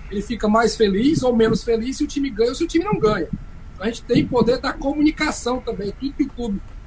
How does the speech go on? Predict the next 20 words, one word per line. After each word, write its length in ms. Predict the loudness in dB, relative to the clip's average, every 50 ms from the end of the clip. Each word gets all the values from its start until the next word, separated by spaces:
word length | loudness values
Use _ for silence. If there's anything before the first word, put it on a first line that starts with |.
| -16 -14 -12
se 200 | -10 -8 -6 -2
posiciona 680 | 2 2 2 2 2 -2 0 0 2 2 2 2 0 -2
toma 280 | 0 -2 0 0 0
uma 40 | -2
dimensão 420 | -2 -2 -4 -4 -4 -4 -4 -4 -2
muito 260 | -2 -4 -4 -4 -4
rápida. 340 | -4 -2 -4 -4 -6 -8 -12 -14 -14 -14 -14 -14 -14 -14 -14 -14 -8 -4
E 20 | 0
nós 160 | 2 4 4
não 120 | 4 4
podemos 360 | 2 0 2 2 2 2 2
estar 300 | 2 0 0 0 2 2
alheios 320 | 2 4 4 4 4 4 2
à 60 | -2
sociedade. 580 | -4 -4 -6 -6 -6 -6 -6 -4 -4 -4 -4 -6
A 40 |
sociedade 560 | -8 -10 -10 -10 -10 -8 -6 -6 -6 -6 -6 -6
tem 80 | -8
suas 220 | -6 -4 -4 -2 -2
demandas 600 | 0 -2 0 0 0 -2 -2 -2 -4 -6 -8